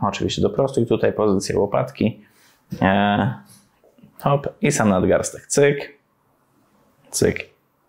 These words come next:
I zobaczcie, że podobne ćwiczenia możecie wykorzystać, jeżeli ktoś miał jakiś uraz typu, jakieś złamanie nadgarstka.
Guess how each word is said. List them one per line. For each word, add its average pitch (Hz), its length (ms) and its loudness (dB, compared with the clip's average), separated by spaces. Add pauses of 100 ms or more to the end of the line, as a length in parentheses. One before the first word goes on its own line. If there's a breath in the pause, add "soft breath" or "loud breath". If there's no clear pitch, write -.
(200)
I - 40 4
zobaczcie, 262 360 6
że 160 120 4
podobne 156 460 2
ćwiczenia 139 380 0
możecie 120 340 2
wykorzystać, 110 560 2
jeżeli 95 240 2
ktoś 101 200 0
miał 98 140 4
jakiś 98 380 -2 (400 loud breath)
uraz 95 320 4
typu, 92 500 0
jakieś 92 340 0
złamanie 117 880 0
nadgarstka. 107 1120 0